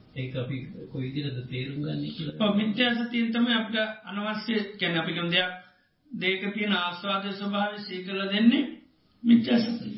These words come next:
Speaker 2: අපි කියන ඇහැට රූපයක් දක්නකොට මිත්‍යා සතිය තියෙන ඉඳයි. අර නායකයා කිලිම, ඒක දොරටුවේ ඉන්නේ කවුද?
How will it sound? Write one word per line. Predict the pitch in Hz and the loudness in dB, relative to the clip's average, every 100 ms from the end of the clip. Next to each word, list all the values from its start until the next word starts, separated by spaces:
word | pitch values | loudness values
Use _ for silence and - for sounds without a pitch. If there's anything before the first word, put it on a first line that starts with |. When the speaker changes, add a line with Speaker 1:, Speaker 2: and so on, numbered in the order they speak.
| - | -4
Speaker 2:
අපි | 160 185 | -2 0
කියන | 180 | 2
ඇහැට | 175 180 180 | 2 2 -4
රූපයක් | 170 170 180 170 | -8 -6 -4 -2
දක්නකොට | 190 - 185 180 226 - - - - - | -2 -2 -8 -4 -4 -4 -14 -20 -12 4
මිත්‍යා | 202 202 240 226 | 6 6 4 2
සතිය | 202 196 254 | -2 -2 -4
තියෙන | 247 214 | 0 0
ඉඳයි. | 202 175 170 - - | 2 2 0 -6 -14
අර | - 170 | -10 -4
නායකයා | 185 196 196 202 | 0 2 0 0
කිලිම, | 190 208 220 220 220 220 - | -2 0 2 4 2 0 -6
ඒක | - 190 | -2 0
දොරටුවේ | 190 202 202 214 | 2 0 0 2
ඉන්නේ | 208 208 | 2 2
කවුද? | 226 247 | 0 0